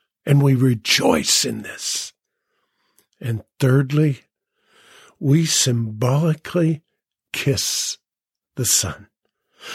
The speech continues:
or we love him with all our hearts, as expressed by holy affections. Trembling, rejoicing,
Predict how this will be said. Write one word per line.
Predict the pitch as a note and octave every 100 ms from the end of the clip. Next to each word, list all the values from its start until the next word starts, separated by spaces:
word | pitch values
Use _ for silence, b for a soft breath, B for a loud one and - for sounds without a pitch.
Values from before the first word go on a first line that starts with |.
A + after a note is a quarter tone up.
| B
or | - E3
we | C#3+ D#3 C#3
love | C3 B2+ D#3 F#3 D3
him | C#3+ C#3+
with | C3 A#2 -
all | C#3 C#3+ D#3+ D#3+ -
our | D3+ D#3+ D3
hearts, | - B2 G2+ - - - - - _ _ _ _ _ -
as | C#3+ A#2
expressed | B2 - - - C#3 G2+ - - - - _ _ _ _ _ _ _ _ _
by | A#2 A2
holy | G2 - B2 B2 B2
affections. | A#2+ - F2 - - E2 - - - - _ B B B B B B B B -
Trembling, | - E3 G3 E3+ G3 G3 F3+ _ _ _ _ _ -
rejoicing, | B2 - C3+ D3 D3+ - E3+ D3+